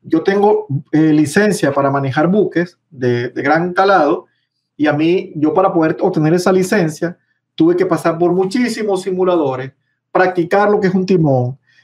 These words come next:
eh, hacer timón en, en canales, eh, o sea, en fin, muchísima práctica de horas para que me pudieran hacer,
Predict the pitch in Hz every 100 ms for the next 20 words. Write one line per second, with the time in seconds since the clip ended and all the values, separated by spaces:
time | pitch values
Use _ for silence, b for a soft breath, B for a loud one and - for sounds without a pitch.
0 | _ - 151 160 160 156 160 160 160 208
1 | 208 190 208 190 190 196 185 165 180 170
2 | 139 135 135 - _ _ _ _ - 160
3 | 165 160 156 147 143 131 123 123 147 _
4 | _ - - 180 196 185 247 170 131 160
5 | 170 220 240 233 226 185 - 202 208 208
6 | _ _ _ _ 156 175 233 226 175 196
7 | - 208 202 160 156 180 214 226 214